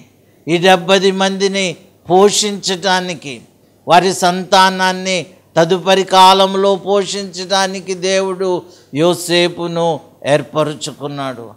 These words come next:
యోసేపును శ్రమానుభవంలో నడిపించాడు. యోసేపు గోతిలో త్రోయబడ్డాడు,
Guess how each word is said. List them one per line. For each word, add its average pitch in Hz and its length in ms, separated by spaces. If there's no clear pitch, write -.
యోసేపును 190 840
శ్రమానుభవంలో 196 1300
నడిపించాడు. 185 960
యోసేపు 190 680
గోతిలో 196 600
త్రోయబడ్డాడు, 196 1080